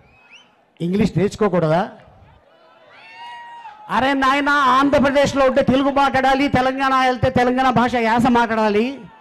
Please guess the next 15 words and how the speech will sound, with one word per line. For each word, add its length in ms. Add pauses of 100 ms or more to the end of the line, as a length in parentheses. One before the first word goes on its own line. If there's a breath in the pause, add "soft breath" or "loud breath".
(760 soft breath)
మనం 220
తమిళనాడు 520
వెళ్తే 640 (480)
తెలుగు 260
మాట్లాడుతుంటే 600
ఆడు 120
మొహంలో 360
మొహం 300
పెట్టి 260
చూస్తుంటాడు, 380
"ఏం 200
మాట్లాడుతున్నాడు 460
రా 80
ఈడు" 180
అని. 300